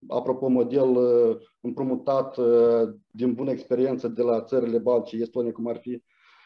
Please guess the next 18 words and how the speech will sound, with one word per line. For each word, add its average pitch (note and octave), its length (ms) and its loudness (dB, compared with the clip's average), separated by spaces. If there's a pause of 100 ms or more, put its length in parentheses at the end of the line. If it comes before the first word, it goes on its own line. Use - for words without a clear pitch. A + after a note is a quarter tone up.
uh, C3 320 2
și - 180 -4
ulterior D#3 760 0
buletinul C3+ 420 0
electronic D#3 540 0
și, F3 440 -10
evident, C#3+ 440 -2
semnătura C3+ 360 -4
tradițională B2 360 -6
psihic, D3+ 280 -10
care B2+ 140 -2
până B2 200 -6
acum A#2+ 460 -4
toți, B2+ 260 -4
de A2 80 -16
fapt, A#2 200 -4
o G#2+ 40 -2
utilizează, A2+ 680 -4